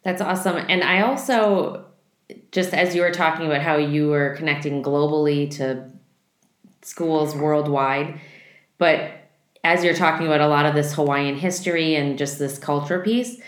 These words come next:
I grew up in the Midwest and I didn't know any of this. Like, I thought of Hawaii as being this great, like, vacation spot that, like, rich kids got to go to and I <laughs> couldn't, and just never really knew how different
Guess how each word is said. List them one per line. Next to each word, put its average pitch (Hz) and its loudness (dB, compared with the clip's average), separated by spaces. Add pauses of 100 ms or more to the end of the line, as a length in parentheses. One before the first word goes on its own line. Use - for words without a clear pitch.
(440)
I 190 4
grew 214 2
up 233 2
in 190 0
the 180 2
Midwest 165 0
and 147 -2 (320)
I 143 2
didn't 151 -2
know 139 -2
any 127 -4
of 120 -6
this. - -12
Like, 131 -4
I 139 -2
thought 147 2
of 143 -2
Hawaii 185 2
as 180 -2
being 160 -2
this 147 -2
great, 143 -2
like, 135 -6 (360)
vacation 165 0
spot 151 0
that, 143 0
like, 139 -2
rich 160 -2
kids 147 -2
got 135 -2
to 147 -2
go 135 0
to 135 0
and 127 -2
I 131 0
<laughs> - -10
couldn't, 190 0 (480)
and 151 2
just 196 2
never 190 6
really 185 4
knew 180 2 (120)
how 185 2
different 180 -2